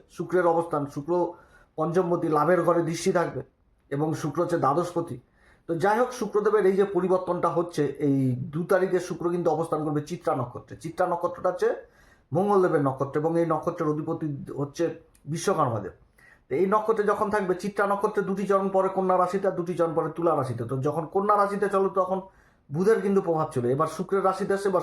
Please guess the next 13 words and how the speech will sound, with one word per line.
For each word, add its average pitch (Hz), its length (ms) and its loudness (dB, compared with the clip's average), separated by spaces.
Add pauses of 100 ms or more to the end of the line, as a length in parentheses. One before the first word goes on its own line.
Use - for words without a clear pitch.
শুক্রের 190 240 0
প্রভাব 160 280 0
হয়ে 113 100 -2
যাবে। 82 220 -6 (540)
তো 143 60 -4
শুক্রের 214 380 2
এখানটাতে 208 340 2
কী 214 220 -4
প্রভাব 185 240 2
হবে? 117 180 -2
শুক্রের 160 340 -2
সুখ, 185 360 0 (160)
তারপরে 165 480 0